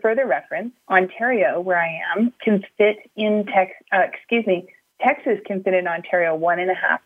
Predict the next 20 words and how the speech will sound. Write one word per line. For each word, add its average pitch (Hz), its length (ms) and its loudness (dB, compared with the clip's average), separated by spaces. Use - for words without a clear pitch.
times, 151 480 0
and 170 120 0
it's 165 160 0
our 170 200 0
seventh 208 380 0
largest 175 380 0
metropolitan 175 840 -2
area, 160 380 2
um, 180 360 2
in 190 200 0
North 170 200 2
America. 165 420 0
So 262 300 4
it's 277 160 -2
a 277 60 2
big 285 320 2
area. 180 440 0
For 262 120 2
me 294 200 2
personally, 269 920 0